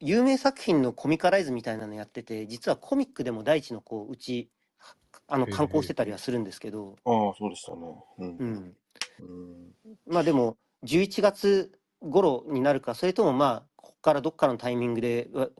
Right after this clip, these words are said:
Speaker 1: いつ話題になってもおかしくないなという一人ではありますね。
Speaker 3: なるほど、なるほど。
Speaker 2: うん。
Speaker 3: へえ。じゃあ、中島らもか。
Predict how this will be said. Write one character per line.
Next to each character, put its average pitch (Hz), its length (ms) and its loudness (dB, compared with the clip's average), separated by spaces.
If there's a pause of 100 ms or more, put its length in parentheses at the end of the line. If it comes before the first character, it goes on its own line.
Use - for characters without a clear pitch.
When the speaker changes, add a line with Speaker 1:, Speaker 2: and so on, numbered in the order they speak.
(360)
Speaker 1:
い 175 100 -6
つ 196 100 0
話 135 120 6
題 131 140 2
に 131 60 -2
な 139 80 -2
っ - 40 -8
て 117 100 -10
も 107 80 -6
お - 20 -14
か 151 140 -4
し - 60 -14
く - 100 -6
な 143 100 2
い 131 80 0
な 139 160 -2
と - 120 -6
い 117 80 -2
う 101 60 -10
一 131 200 -6
人 113 80 -6
で 101 60 -10
は - 80 -10
あ - 40 -18
り - 80 -4
ま - 100 -16
す - 120 -16
ね。 - 80 -14 (1000)
Speaker 3:
な 90 100 -10
る 90 80 -6
ほ - 160 -8
ど、 92 100 -6
な 87 160 -4
る 87 140 -6
ほ - 120 -16
ど。 - 120 -10 (1200)
Speaker 2:
う 95 40 -10
ん。 87 60 -10
Speaker 3:
へ 85 400 -6
え。 78 40 -12 (1500)
じ - 80 -8
ゃ 85 40 -6
あ、 - 20 -10 (2000)
中 - 60 -14
島 135 240 -4
ら 139 160 4
も 117 180 -2
か。 - 160 -10